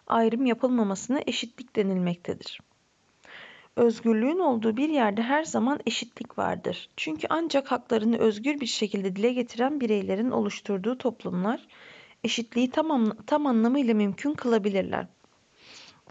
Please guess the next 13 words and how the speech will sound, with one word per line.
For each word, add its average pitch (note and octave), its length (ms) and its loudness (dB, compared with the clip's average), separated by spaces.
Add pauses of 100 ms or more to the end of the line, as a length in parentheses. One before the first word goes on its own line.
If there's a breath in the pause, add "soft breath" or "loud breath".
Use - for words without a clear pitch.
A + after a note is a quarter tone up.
(920)
Eşitliğin A3+ 460 -2
olmadığı C#4 420 2
toplumlarda G3+ 880 -2 (440 loud breath)
imtiyazlı A3+ 640 2
insanlar A#3+ 600 0
ortaya A3+ 420 2
çıkmaya G#3+ 480 0
başlar. - 440 -4 (680 loud breath)
İmtiyaz A3+ 600 2
başkalarının A3+ 720 2
da, C#4+ 200 0 (100)
başkalarının A3+ 840 2
da B3 220 0